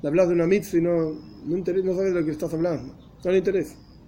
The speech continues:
Le hablas de una buena comida y la quiere comer. Le hablas de un buen vino y lo quiere beber. Pero no, el ocus, divinidad, mitzvah, no le interesa.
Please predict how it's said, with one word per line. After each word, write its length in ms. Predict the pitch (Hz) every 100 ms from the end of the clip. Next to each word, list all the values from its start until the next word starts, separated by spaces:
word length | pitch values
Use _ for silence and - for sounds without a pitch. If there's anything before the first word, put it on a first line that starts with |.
| - - -
Le 80 | 131
hablas 180 | 175
de 60 | 175
una 80 | 160
buena 240 | 190 208
comida 340 | 214 226 302 233
y 20 |
la 80 | 196
quiere 200 | 208 185
comer. 340 | 202 247 143 - - - - - - - - - - - - - -
Le 80 | 131
hablas 160 | 127 139
de 60 |
un 60 | 147
buen 140 | 180
vino 260 | 190 294 262
y 40 |
lo 80 | 180
quiere 200 | 156 135
beber. 400 | 143 185 226 180 - - - - - - - - - - - - -
Pero 140 | 143
no, 400 | 170 160 147 143 - - - -
el 120 | 170 156
ocus, 520 | 202 269 175 - -
divinidad, 600 | 202 220 233 247 180 143
mitzvah, 480 | 247 269 - 151 117 - - - - - - -
no 100 | 180
le 80 | 190
interesa. 400 | 185 185 156 -